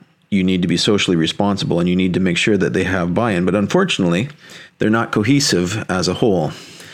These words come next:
And you're gonna get, one group is gonna buy, buy in, and another group is gonna be opposing it. And,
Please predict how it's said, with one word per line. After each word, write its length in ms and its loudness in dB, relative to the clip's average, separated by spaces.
And 400 -2
you're 180 0
gonna 180 2
get, 320 0
one 280 2
group 220 0
is 160 0
gonna 180 2
buy, 480 0
buy 300 0
in, 320 2
and 300 -2
another 300 0
group 240 0
is 100 -2
gonna 380 0
be 320 -2
opposing 480 0
it. 140 -2
And, 480 -6